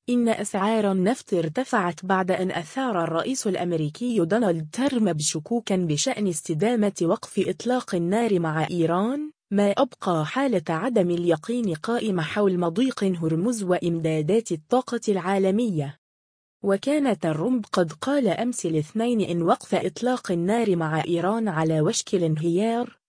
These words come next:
مشيرا إلى استمرار الخلافات بشأن عدة ملفات، بيّنها إنهاء الحرب على جميع الجبهات،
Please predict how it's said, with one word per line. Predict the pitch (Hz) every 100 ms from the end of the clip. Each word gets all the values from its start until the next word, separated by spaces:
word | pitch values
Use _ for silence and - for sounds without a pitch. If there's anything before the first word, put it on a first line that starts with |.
| -
مشيرا | 196 - 254 294 277
إلى | 233 202 190
استمرار | 160 - 165 160 214 240
الخلافات | 170 156 - 170 156 151 151 233 240 185
بشأن | 156 156 254 180 160
عدة | 180 226 185 165
ملفات، | 175 160 151 151 - 214 233 247 _ _ _
بيّنها | 175 180 180 262 277 226 202 175
إنهاء | 170 170 247 -
الحرب | 165 - 247 247 196
على | 180 180 180 165
جميع | 160 165 220 226
الجبهات، | 180 160 160 160 165 208 254 -